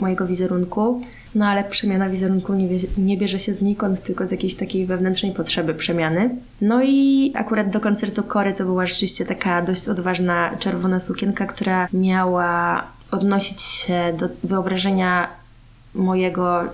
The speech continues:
czym jest jakby muzyka Kory i jak, o, jaka ona dla mnie jest i jaka dla mnie jest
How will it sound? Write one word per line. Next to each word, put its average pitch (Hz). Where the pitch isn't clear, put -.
czym 196
jest 185
jakby 180
muzyka 170
Kory 170
i 180
jak, -
o, -
jaka 175
ona 180
dla 170
mnie 175
jest 175
i 185
jaka 175
dla 175
mnie 175
jest 170